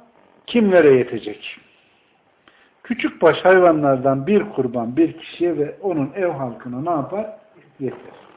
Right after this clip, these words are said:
Yani bir evde isterse on kişi olsun, isterse yirmi kişi olsun, bir kişi kesiyorsa o kurban o eve nedir? Kifayet edicidir.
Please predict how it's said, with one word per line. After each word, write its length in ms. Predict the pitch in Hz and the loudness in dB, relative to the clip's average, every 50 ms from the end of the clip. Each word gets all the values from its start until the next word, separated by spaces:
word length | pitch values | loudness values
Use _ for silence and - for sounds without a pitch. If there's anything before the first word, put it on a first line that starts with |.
| _ _ _ _ _ _ _ _ _ | _ _ _ _ _ _ _ _ _
Yani 320 | 190 359 - 147 135 131 123 - - - _ _ _ _ _ - | 2 2 2 2 0 -2 -6 -10 -16 -20 _ _ _ _ _ -4
bir 140 | 254 233 196 | 0 4 4
evde 320 | 170 151 147 - 330 381 | 6 4 4 2 0 -4
isterse 520 | - - - - - 175 151 - - - | -6 -8 -8 0 2 2 2 2 0 -2
on 280 | 226 220 208 196 180 151 | -2 -2 0 -2 -2 -4
kişi 260 | 123 - - - 131 | -8 -14 -14 -12 -12
olsun, 260 | 117 107 - - 101 | -12 -14 -16 -20 -20
isterse 460 | 92 - - _ 180 160 - - - 131 | -20 -20 -6 _ 0 0 0 0 -4 -6
yirmi 400 | 127 139 156 156 160 147 131 - | -4 -2 -2 -2 -2 -4 -6 -8
kişi 220 | - - - 131 | -12 -8 -6 -6
olsun, 460 | 120 110 110 - - 214 240 240 - - _ _ _ _ _ _ _ _ | -6 -6 -8 -10 -8 -8 -8 -8 -10 -16 _ _ _ _ _ _ _ _
bir 180 | 220 214 180 151 | -4 -4 -4 -4
kişi 320 | - - - - 131 127 | -10 -14 -14 -14 -14 -16
kesiyorsa 640 | - - 190 185 - - - 185 147 127 - - 208 - | -6 -4 -4 -4 -4 -6 -6 -4 -4 -4 -4 -6 -10 -6
o 220 | - 202 - - | -6 -6 -6 -4
kurban 440 | - 147 127 120 123 120 120 - 185 | -6 -6 -6 -6 -6 -8 -8 -8 -8
o 100 | 202 185 | -6 -4
eve 280 | 151 135 123 123 131 | -4 -4 -4 -4 -6
nedir? 320 | 165 185 170 147 165 226 220 - - _ - - 151 156 - _ - - - | -6 -6 -8 -6 -8 -8 -10 -10 -18 _ -18 -18 -18 -18 -18 _ -20 -20 -18
Kifayet 500 | 202 165 - - 127 120 127 147 175 180 - - - - - - - - | -18 -16 -10 -10 -8 -8 -6 -8 -10 -12 -16 -20 -20 -20 -20 -20 -12 -8
edicidir. 760 | 139 117 - 113 - - 98 - _ _ _ - - _ | -8 -8 -8 -10 -14 -16 -18 -20 _ _ _ -20 -20 _